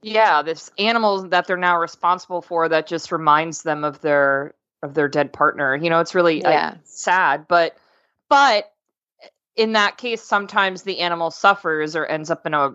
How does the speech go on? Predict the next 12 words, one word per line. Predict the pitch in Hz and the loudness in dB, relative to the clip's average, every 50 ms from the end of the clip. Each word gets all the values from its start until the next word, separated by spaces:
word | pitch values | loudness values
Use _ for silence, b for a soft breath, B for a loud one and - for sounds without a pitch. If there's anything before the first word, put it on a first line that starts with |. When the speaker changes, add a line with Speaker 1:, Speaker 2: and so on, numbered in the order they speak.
| - - | -8 -12
Speaker 1:
home | - - 185 170 170 170 165 | -2 2 4 4 4 4 2
that's | 156 151 147 - - | 2 0 0 -2 -2
not | - 160 151 151 - _ | 2 2 2 2 -2 _
the | 160 147 | -8 -4
best | - - 147 151 - - - | -2 -2 -2 -2 -4 -10 -10
place | - - 165 170 165 - | -6 -6 -4 -4 -6 -10
for | - - 156 156 147 143 | -10 -4 -2 0 2 2
him | 143 147 147 139 | 0 0 0 0
or, | 143 139 139 - | 0 0 0 0
you | - 185 185 | 0 0 0
know, | 185 175 180 - | 2 0 0 -2
so | - - - 226 220 208 190 - b | -2 0 2 4 4 4 4 0 b